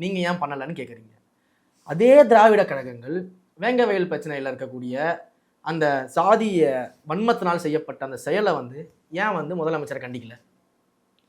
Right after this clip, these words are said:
ஏன் வந்து துணை முதலமைச்சரை கண்டிக்கல, ஏன் நேர்ல போய் அவங்கள கூட்டு போய் காட்டல? அவங்க இன்னைக்கு வரைக்கும் போகாமலே உட்கார்ந்துருக்காங்களே, கோட்டையிலேயே உட்காந்துக்கிட்டு, வீட்டுல உட்காந்துக்கிட்டு இவங்க பேசிக்கிட்டு இருக்காங்களே வேங்கவயலை பத்தி, ஏன் நம்ம இதை கேள்வி கேட்க மாட்டாங்க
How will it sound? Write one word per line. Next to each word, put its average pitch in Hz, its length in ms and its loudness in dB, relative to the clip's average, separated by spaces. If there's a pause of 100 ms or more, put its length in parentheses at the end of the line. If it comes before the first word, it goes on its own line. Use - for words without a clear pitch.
(140)
ஏன் 185 200 4
வந்து 190 180 -2
துணை 180 180 -4
முதலமைச்சரை 143 340 -4
கண்டிக்கல, 127 340 -12 (420)
ஏன் 196 180 0
நேர்ல 202 300 2
போய் 170 120 0 (100)
அவங்கள 135 240 -4
கூட்டு 175 200 -8
போய் 147 180 -8
காட்டல? 139 320 -4 (340)
அவங்க 156 240 0
இன்னைக்கு 233 220 2
வரைக்கும் 240 280 0
போகாமலே 254 520 8
உட்கார்ந்துருக்காங்களே, 185 640 2 (1040)
கோட்டையிலேயே 214 440 4
உட்காந்துக்கிட்டு, 190 460 2 (560)
வீட்டுல 214 300 2
உட்காந்துக்கிட்டு 165 520 0
இவங்க 175 260 0
பேசிக்கிட்டு 185 320 -2
இருக்காங்களே 143 340 -6
வேங்கவயலை 156 440 -2
பத்தி, 135 200 -18 (360)
ஏன் 254 200 2
நம்ம 220 180 -2
இதை 208 180 -2
கேள்வி 220 180 2
கேட்க 156 220 -2
மாட்டாங்க 143 260 -2